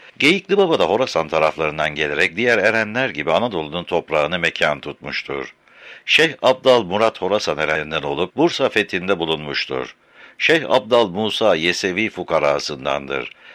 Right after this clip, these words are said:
Hacı Bektaş ile Rum'a gelmiştir. Emir Sultan Hüseyin'i neseptir.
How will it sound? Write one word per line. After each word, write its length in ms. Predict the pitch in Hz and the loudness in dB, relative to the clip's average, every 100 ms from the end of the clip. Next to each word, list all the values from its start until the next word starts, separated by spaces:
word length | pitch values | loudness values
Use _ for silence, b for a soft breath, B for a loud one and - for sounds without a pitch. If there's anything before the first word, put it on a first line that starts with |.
| B | B
Hacı 300 | 131 147 123 | 0 2 2
Bektaş 360 | 131 - 131 123 | 0 2 0 2
ile 180 | 98 76 | 2 0
Rum'a 360 | 87 98 92 | 0 -2 0
gelmiştir. 800 | 76 71 67 69 - 67 67 - - B B B B - | 0 0 0 -2 -4 -2 -4 -6 -14 B B B B 0
Emir 300 | 143 175 160 | 2 2 0
Sultan 480 | - 147 - 123 98 | -2 -4 0 0 0
Hüseyin'i 540 | 101 104 104 98 107 | -4 -2 -2 -2 -2
neseptir. 720 | 80 - 76 69 71 67 - | -2 -2 -2 -4 -6 -6 -8